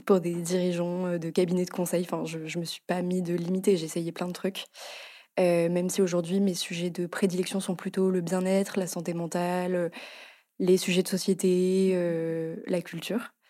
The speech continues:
Hem, et à côté, j'ai écrit une newsletter qui est vraiment mon projet, heu, personnel, qui comporte, heu, des recos culturels et des articles plutôt très personnels, mais aussi assez référencés. Souvent, les gens me disent : « Ah, c'est un petit journal intime et tout. » Et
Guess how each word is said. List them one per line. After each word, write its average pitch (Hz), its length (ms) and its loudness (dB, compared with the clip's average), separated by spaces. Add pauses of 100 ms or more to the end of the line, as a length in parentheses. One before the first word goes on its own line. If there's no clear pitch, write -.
(580)
Hem, 180 580 2
et 196 100 10
à 185 80 8
côté, 208 200 4
j'ai 226 120 8
écrit 202 220 2
une 180 80 4
newsletter 202 540 10
qui - 120 -6
est 175 40 -2
vraiment 180 240 -2
mon 190 200 2
projet, 185 540 0
heu, - 20 -6
personnel, 202 580 4 (480)
qui - 140 -2
comporte, 208 500 2
heu, 175 280 6
des 180 160 6
recos 190 240 2
culturels 196 920 4
et 190 160 4
des 190 180 6
articles 185 560 0
plutôt 214 340 6
très 226 280 6
personnels, 208 560 4 (520)
mais 190 120 8
aussi 196 320 10
assez 214 240 8
référencés. 214 540 8
Souvent, 208 260 8
les 180 160 6
gens 185 100 2
me 190 60 4
disent : « 208 240 4
Ah, 233 300 8
c'est 214 100 0
un 185 60 -2
petit 190 220 -6
journal 185 220 -2
intime 196 400 -2
et 190 80 4
tout. » 214 240 2
Et 185 100 2